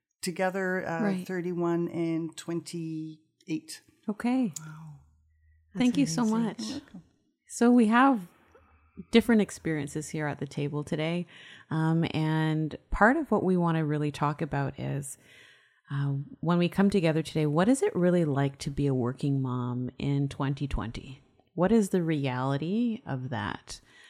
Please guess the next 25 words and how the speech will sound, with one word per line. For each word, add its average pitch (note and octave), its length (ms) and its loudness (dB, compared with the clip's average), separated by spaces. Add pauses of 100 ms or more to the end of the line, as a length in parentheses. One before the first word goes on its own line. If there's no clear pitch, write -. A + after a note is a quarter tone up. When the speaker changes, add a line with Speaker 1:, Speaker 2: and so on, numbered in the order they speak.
(200)
Speaker 2:
Um, C#3 500 0
there's D3+ 380 -2
beautiful F#3+ 520 2
things F#3+ 280 2
about F#3 320 2
that, C4+ 400 2 (100)
and D3 300 2
there's C#3+ 260 0
challenging E3 560 0
things F3 260 -4
about E3 280 -2
that. E3 360 -4
But E3 140 0
if E3 180 -2
you E3+ 200 0
could E3 420 0 (400)
give F#3+ 180 4
us A3+ 160 2
some F#3 300 0
insight D#3+ 600 0
to D#3 140 -2
what D3+ 260 0
it's D#3 200 -4
been D3 320 0
like C#3 380 -2